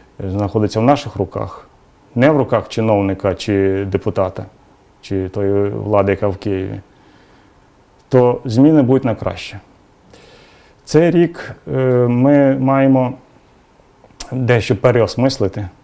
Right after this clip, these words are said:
в плані дійсно, хто ми і як ми можемо впливати на владу. Цей рік, е, м, позбутися тих стереотипів, які в нас сидять ще з радянських часів,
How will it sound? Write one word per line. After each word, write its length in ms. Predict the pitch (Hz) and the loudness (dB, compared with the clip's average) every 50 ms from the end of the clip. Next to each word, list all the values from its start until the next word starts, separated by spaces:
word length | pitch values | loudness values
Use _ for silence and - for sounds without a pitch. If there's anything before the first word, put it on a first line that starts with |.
| _ _ _ _ _ _ _ _ _ - | _ _ _ _ _ _ _ _ _ -8
в 160 | 117 107 98 | -8 -8 -8
плані 460 | - - 120 117 113 113 113 110 107 110 - - - _ _ _ _ _ _ _ | -2 0 2 2 2 2 0 -2 -4 -4 -8 -14 -20 _ _ _ _ _ _ _
дійсно, 340 | 117 110 120 117 - - 107 - | -2 0 2 2 0 -2 -8 -12
хто 260 | - - - 123 123 | -12 -2 0 2 2
ми 260 | 135 165 160 117 95 87 - _ _ _ _ _ _ _ _ _ _ - | 4 2 2 0 -2 -6 -12 _ _ _ _ _ _ _ _ _ _ -4
і 80 | 110 | 0
як 220 | 104 113 113 113 - | 2 2 2 0 -2
ми 60 | 113 | -4
можемо 260 | 113 113 104 107 107 | -2 -2 -2 -4 -6
впливати 440 | 98 - 123 123 123 117 101 - 101 | -2 2 2 4 4 4 2 0 -4
на 100 | 95 95 | -6 -4
владу. 400 | 92 95 95 92 92 98 98 101 - _ _ _ - _ _ _ _ _ _ _ _ _ _ _ _ _ | -2 -2 -2 -2 -2 -6 -8 -10 -14 _ _ _ -20 _ _ _ _ _ _ _ _ _ _ _ _ _
Цей 340 | - 131 127 135 135 127 | 0 2 4 4 4 4
рік, 360 | 104 120 131 131 135 - - - | 4 2 2 0 0 -6 -10 -8
е, 500 | 123 117 110 113 113 113 113 113 110 110 - - - _ _ _ _ _ _ _ _ _ _ _ _ _ _ _ _ _ _ _ | -4 0 2 2 4 4 4 4 2 0 -2 -6 -14 _ _ _ _ _ _ _ _ _ _ _ _ _ _ _ _ _ _ _
м, 500 | 131 113 127 117 113 113 113 113 110 110 - - - _ _ _ _ _ _ _ _ _ _ _ _ _ _ | -18 -16 -14 -12 -10 -10 -8 -8 -10 -10 -12 -16 -20 _ _ _ _ _ _ _ _ _ _ _ _ _ _
позбутися 840 | - - 113 107 101 107 123 127 123 - 120 - - 123 120 117 107 - - - _ _ _ _ _ | -4 -2 -2 -2 0 2 0 0 0 -2 -6 -4 0 2 2 2 2 0 -8 -20 _ _ _ _ _
тих 320 | - 127 107 - - - - _ | 2 2 2 0 -6 -18 -20 _
стереотипів, 720 | - - - 131 117 117 113 110 - 151 160 151 156 135 123 | -20 -6 -2 0 2 2 0 0 0 0 0 0 2 2 2
які 360 | 117 117 - - 135 131 135 | 2 0 2 2 2 2 2
в 140 | 131 123 120 | 0 -2 -4
нас 240 | 120 123 113 - - | -2 -2 -2 -2 -4
сидять 340 | 120 107 101 123 127 123 | -4 0 2 2 2 2
ще 180 | - - - 113 | 0 -2 -2 -2
з 60 | 104 | 0
радянських 440 | 110 110 101 117 117 104 - - 101 | 0 0 0 0 -2 -2 -4 -10 -10
часів, 420 | - 110 95 - - 101 95 - | -8 -8 -8 -6 -6 -6 -6 -6